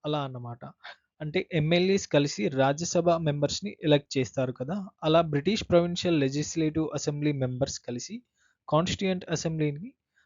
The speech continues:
ఆర్చ్-, కాన్స్టిట్యూయెంట్ అసెంబ్లీ మెంబర్స్‌ని ఎన్నుకున్నారన్నమాట. అది కూడా వాళ్ళ ప్రపోర్షనల్ సీట్స్‌ని బేస్ చేసుకొని, అంటే తెలంగాణకి సపోజ్ లెవెన్ సీట్స్ ఉన్నాయనుకుందాం,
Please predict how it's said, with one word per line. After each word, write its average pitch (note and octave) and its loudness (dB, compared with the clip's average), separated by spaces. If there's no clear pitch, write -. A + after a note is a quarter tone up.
ఆర్చ్-, D3+ -4
కాన్స్టిట్యూయెంట్ F3 0
అసెంబ్లీ D#3+ 0
మెంబర్స్‌ని C3+ -2
ఎన్నుకున్నారన్నమాట. C#3 -4
అది F3 0
కూడా G3 4
వాళ్ళ E3+ 4
ప్రపోర్షనల్ F#3 2
సీట్స్‌ని E3+ -6
బేస్ C#3+ 4
చేసుకొని, C3 -4
అంటే D#3+ -4
తెలంగాణకి F#3 0
సపోజ్ - 0
లెవెన్ D#3 2
సీట్స్ G3 -2
ఉన్నాయనుకుందాం, C#3 -2